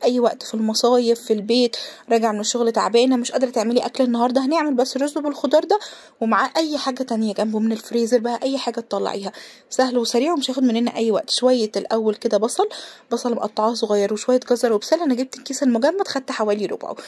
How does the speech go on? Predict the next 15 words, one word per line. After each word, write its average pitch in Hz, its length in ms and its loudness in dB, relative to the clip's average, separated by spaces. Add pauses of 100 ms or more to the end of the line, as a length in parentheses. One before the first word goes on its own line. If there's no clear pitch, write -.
(280)
نشوحهم 233 480 0
بس 233 200 -2
مع 233 120 2
بعض 233 220 0
كده 233 160 2
تشويحة 240 420 -2
بسيطة. 269 400 0 (420)
بعد 233 200 0
كده 339 220 2
هقوم 285 220 0
ضايفة 294 260 0
عليهم 240 320 0
الرز 220 320 2
على 202 260 2
طول. - 240 -10